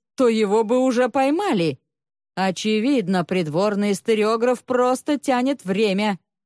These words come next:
«Ваше императорское величество,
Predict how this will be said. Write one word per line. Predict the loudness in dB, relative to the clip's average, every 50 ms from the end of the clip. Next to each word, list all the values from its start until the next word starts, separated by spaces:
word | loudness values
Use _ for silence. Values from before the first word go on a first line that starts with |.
| _ _ _ _ _ _ _ _ _
«Ваше | -6 -2 -2 0 0 0 -2 -2 -2 -2 -2
императорское | -2 -2 -2 0 0 0 0 -2 -2 -4 -6 -6 -4 -2 -2 0 0
величество, | 0 0 0 0 0 -2 -2 -4 -6 -6 -6 -4 -4 -2 -2 -4